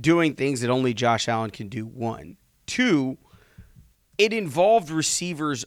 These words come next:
other than Stefon Diggs. And that's important going forward,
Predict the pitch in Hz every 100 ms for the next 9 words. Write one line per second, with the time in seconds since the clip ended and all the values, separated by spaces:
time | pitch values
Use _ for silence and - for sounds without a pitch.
0 | _ 135 151 156 131 127 - 131 120 117
1 | 107 98 - - - - _ _ - 165
2 | 175 208 - 196 139 - 196 180 156 151
3 | 151 131 - 139 135 120 117